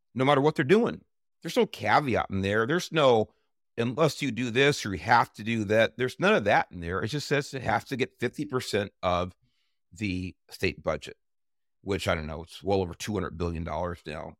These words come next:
And so, and the public schools in total are still doing horrible in California. Why?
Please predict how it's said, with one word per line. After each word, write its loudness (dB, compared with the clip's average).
And -10
so, -2
and -4
the -8
public -2
schools -6
in 0
total 0
are 4
still 0
doing -2
horrible 0
in -2
California. -8
Why? 4